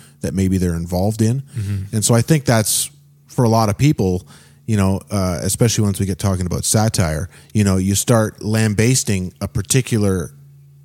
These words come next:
Speaker 1: exegesis or a
Speaker 2: Mm-hmm.
Speaker 1: particular interpretation as being shallow.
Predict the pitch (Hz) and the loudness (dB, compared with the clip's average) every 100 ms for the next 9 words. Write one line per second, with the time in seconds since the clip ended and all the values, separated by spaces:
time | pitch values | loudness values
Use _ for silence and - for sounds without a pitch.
0 | - 117 - 101 80 107 107 156 - - | -6 -4 -2 -4 0 0 2 0 0 -6
1 | - 101 98 104 104 113 107 95 92 117 | -4 -2 0 -2 -2 0 0 0 0 -2
2 | - - 110 113 160 160 - - - 101 | -2 -2 0 0 0 -2 -8 -20 -6 -2
3 | 90 110 101 87 - 101 110 147 | 0 2 2 0 0 0 2 0